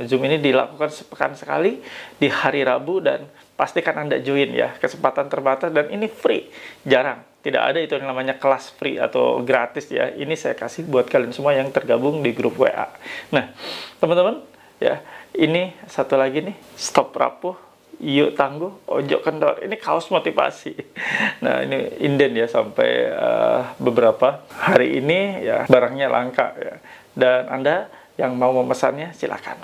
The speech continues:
hubungi nomor ini. Tulis pesannya, "Saya pesan kaos motivasi." Insya Allah langsung direspon oleh admin saya ya. Nah, kawan-kawan,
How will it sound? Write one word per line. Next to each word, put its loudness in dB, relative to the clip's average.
hubungi 4
nomor 2
ini. -10
Tulis 4
pesannya, -4
"Saya 0
pesan -2
kaos -4
motivasi." -6
Insya 2
Allah -4
langsung 0
direspon 2
oleh -2
admin -8
saya -2
ya. -4
Nah, -2
kawan-kawan, 2